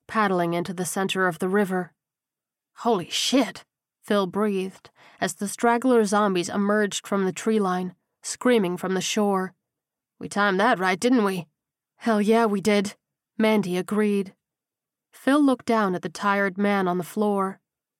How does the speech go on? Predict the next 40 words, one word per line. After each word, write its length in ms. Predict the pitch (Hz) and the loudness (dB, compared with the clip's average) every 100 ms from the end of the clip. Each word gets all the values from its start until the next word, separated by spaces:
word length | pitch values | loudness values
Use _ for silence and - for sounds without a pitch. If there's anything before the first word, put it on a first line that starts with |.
| _ _ _ | _ _ _
"Should 220 | - 190 | -8 -6
we 100 | 175 | -6
start 320 | 170 - 196 208 | -6 0 0 0
up 120 | - | -2
the 60 | |
motor?" 400 | 190 190 220 285 - _ _ _ _ _ - | 0 2 2 -2 -6 _ _ _ _ _ -4
"No," 440 | 202 208 196 160 _ _ _ | 0 0 0 -4 _ _ _
Vernon 400 | 196 202 196 190 | -2 0 0 -2
huffed, 500 | 180 196 190 - - _ _ _ _ | -2 -2 -2 -6 -20 _ _ _ _
pulling 260 | - 247 220 | 0 2 4
himself 480 | 220 208 220 208 226 | 2 2 0 0 0
up 180 | 214 - | 0 -2
to 140 | 208 | -4
a 60 | 196 | -2
sitting 360 | - 220 185 | 0 0 0
position. 540 | 196 190 196 - 202 202 _ _ _ _ _ _ - | -4 -4 -2 -2 -2 -4 _ _ _ _ _ _ -8
"We 120 | 170 | -2
need 160 | 208 | 0
to 60 | 196 | -2
keep 260 | - 208 190 | -4 -4 -2
it 100 | 190 | -6
silent 480 | - 202 175 175 | 0 0 0 -4
until 260 | 185 180 196 | -6 -4 -2
we 120 | 190 | -2
don't 180 | 190 190 | 0 0
have 180 | 196 185 | 0 -2
a 60 | |
choice. 560 | 160 220 180 196 - - _ _ _ _ - | -4 -4 -4 -6 -14 -16 _ _ _ _ 0
Last 280 | 202 196 | 0 0
thing 140 | - 202 | -2 -2
we 100 | 202 | 0
want 200 | 202 196 | 0 0
to 60 | |
do 180 | 185 202 | 0 -2
is 200 | 190 180 | -2 -6
draw 300 | - 208 202 | -2 2 2
zombies 440 | 190 214 202 190 - | 2 2 2 -2 -6
to 100 | 180 | -8
the 100 | 170 | -6
dock 480 | 156 208 185 - | 0 0 0 -8